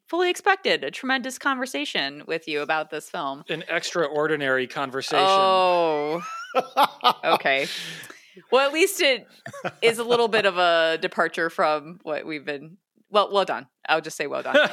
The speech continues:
Speaker 1: Um, <laughs> I wanted, 'cause you, you really briefly brought up, uh, Elizabeth McGovern Jeff.
Speaker 3: Right.
Speaker 1: And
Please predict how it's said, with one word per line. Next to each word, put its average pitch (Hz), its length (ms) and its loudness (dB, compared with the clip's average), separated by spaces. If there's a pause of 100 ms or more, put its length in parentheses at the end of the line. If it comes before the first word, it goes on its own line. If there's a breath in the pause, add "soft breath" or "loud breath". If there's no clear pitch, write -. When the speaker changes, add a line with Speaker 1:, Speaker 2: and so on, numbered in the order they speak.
Speaker 1:
Um, 247 520 4
<laughs> - 960 0
I 285 120 8
wanted, 320 400 0
'cause 302 140 0
you, 240 320 -2
you 226 200 -4
really 247 200 2
briefly 214 480 -2 (100)
brought 180 200 0
up, 165 160 0 (100)
uh, 160 300 0
Elizabeth 175 360 -4 (100)
McGovern 156 600 -2 (200)
Jeff. - 440 -8 (100)
Speaker 3:
Right. 180 80 2 (260)
Speaker 1:
And 160 240 -16